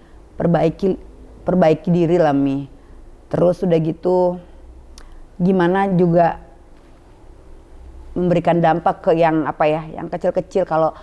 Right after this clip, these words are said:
Mami sebagai orang tua juga tidak bisa memberikan contoh yang baik untuk kita semua. Itu yang pertama. Yang kedua juga untuk Jordan ya, tolong segera akhiri. Kalaupun memang mau dibantu untuk,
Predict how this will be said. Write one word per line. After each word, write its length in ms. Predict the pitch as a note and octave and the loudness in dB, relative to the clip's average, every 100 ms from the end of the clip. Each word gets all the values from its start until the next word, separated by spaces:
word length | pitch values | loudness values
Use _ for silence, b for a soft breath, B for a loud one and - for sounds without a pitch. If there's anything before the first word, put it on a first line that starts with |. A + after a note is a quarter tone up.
| B B | B B
Mami 260 | - E3+ F#3 | -4 -2 -2
sebagai 300 | F3 F3+ D#3+ | -2 -2 0
orang 320 | - D#3+ E3 | 0 0 -2
tua 160 | D#3+ F3 | 0 0
juga 220 | F3 D#3+ | 0 -2
tidak 220 | E3+ D#3 | -2 -4
bisa 120 | D#3 E3 | -4 -2
memberikan 380 | D#3+ E3 D#3+ | -2 -2 -4
contoh 300 | E3 E3 E3 | -6 -6 -4
yang 180 | D#3+ D3+ | -2 0
baik 380 | D#3 D#3 D#3+ D#3+ | 0 2 0 0
untuk 220 | D#3 D3+ | -2 -4
kita 180 | D3 E3 | -4 -6
semua. 640 | D#3+ E3 D3 C#3 B2+ B2+ C3+ B B B B | -4 -2 -2 -4 -6 -8 -12 B B B B
Itu 140 | - | -2
yang 140 | F3 C#3+ | 0 0
pertama. 540 | D3 D#3 D#3+ D#3+ D#3 | -2 0 2 2 2
Yang 260 | D#3 D3+ E3 | 0 0 0
kedua 400 | D#3+ D#3+ E3+ F3 | 0 2 2 2
juga 260 | F3 D#3+ | 0 -2
untuk 380 | D3 D#3+ E3 E3+ | 0 -2 -4 -6
Jordan 800 | E3 E3 D#3 D#3+ D#3+ D#3+ E3 E3+ | -2 0 0 0 0 2 2 0
ya, 320 | E3 D3+ F3 - b b b - - - | -2 -2 -6 -10 b b b -20 -16 -2
tolong 640 | D#3+ D#3 D#3 D#3+ E3 F3+ F3 | 2 2 2 2 0 -4 -10
segera 580 | - D#3+ D#3+ D#3 D#3 - | -8 -4 -2 -2 -2 -4
akhiri. 560 | D3+ D3+ D#3 E3 E3 b b b - | -4 -4 -4 -4 -6 b b b -16
Kalaupun 640 | - F3 E3 D#3+ - F#3 F3 - | -4 0 0 0 0 -2 -2 -12
memang 460 | - E3 E3+ E3+ E3 - - - | -8 -4 -2 -2 -4 -10 -20 -6
mau 180 | F3 F3 | -2 0
dibantu 840 | F3 E3+ E3+ F#3 - F3 E3+ - | 2 2 2 -2 -2 0 0 -2
untuk, 560 | D3+ D#3 E3+ E3+ - | -4 -2 2 2 0